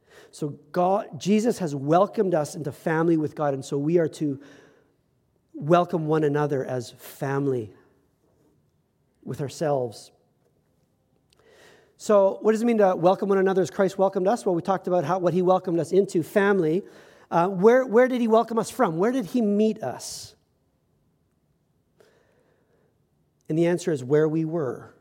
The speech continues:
Jesus met us where we were.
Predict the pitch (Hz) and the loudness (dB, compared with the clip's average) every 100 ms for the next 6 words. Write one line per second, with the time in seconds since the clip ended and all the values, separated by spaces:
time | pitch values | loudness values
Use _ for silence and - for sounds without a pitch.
0 | _ _ _ _ _ _ _ _ _ _ | _ _ _ _ _ _ _ _ _ _
1 | _ _ _ _ 160 180 165 147 156 160 | _ _ _ _ -4 -2 -2 -2 0 2
2 | 196 202 - 135 147 160 160 156 143 131 | 0 -4 -8 -6 -2 0 0 0 -2 -2
3 | 131 127 113 | -2 -4 -6